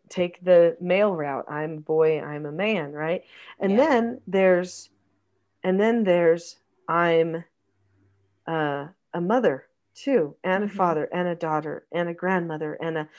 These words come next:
Speaker 1: I mean, fill in the blank, each new role that happens because of this self-evident thing called, "Oh, I got married, so I'm a spouse," right? I'm a, I'm a wife. Okay, I'm a husband. Okay, now I had a child, so now I'm a mother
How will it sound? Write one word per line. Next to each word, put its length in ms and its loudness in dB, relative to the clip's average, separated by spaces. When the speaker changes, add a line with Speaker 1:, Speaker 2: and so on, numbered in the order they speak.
Speaker 1:
I 40 -2
mean, 180 4
fill 200 4
in 60 2
the 80 0
blank, 340 -2
each 480 -8
new 220 2
role 380 4
that 140 2
happens 500 0
because 320 -4
of 100 -10
this 160 -4
self-evident 720 0
thing 240 -2
called, 240 0
"Oh, 120 4
I 80 2
got 180 -2
married, 300 -2
so 100 -2
I'm 120 -4
a 40 -10
spouse," 540 -2
right? 200 0
I'm 140 -4
a, 60 -12
I'm 60 -2
a 60 4
wife. 420 -2
Okay, 400 2
I'm 140 0
a 40 0
husband. 420 0
Okay, 240 2
now 480 2
I 60 -2
had 180 0
a 60 -4
child, 400 0
so 280 2
now 380 -6
I'm 380 -4
a 220 -2
mother 480 -2